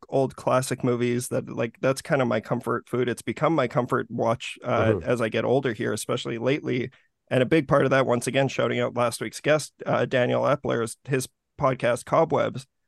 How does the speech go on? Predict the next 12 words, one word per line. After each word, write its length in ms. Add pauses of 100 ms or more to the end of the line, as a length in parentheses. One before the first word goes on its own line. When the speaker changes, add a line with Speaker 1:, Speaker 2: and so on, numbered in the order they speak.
Speaker 1:
really 320
introduced 460
me 120
to 140
a 40
lot 200
of, 140
like, 220
old 320
classic 640 (180)
horror 240
movies. 460